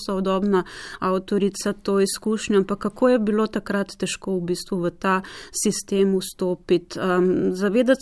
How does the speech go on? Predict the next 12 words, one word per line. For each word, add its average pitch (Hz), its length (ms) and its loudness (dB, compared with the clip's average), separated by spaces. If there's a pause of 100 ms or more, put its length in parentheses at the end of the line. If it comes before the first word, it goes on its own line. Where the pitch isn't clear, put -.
se 214 60 0
moramo, 226 460 0
da 190 120 0
takrat, 220 400 -4
ko - 120 -2
je 226 40 4
začela 220 420 -2
pisati 220 640 -4
Josipina 214 800 0
Turnograjska, 202 840 -2
v 202 60 0
bistvu 220 520 -2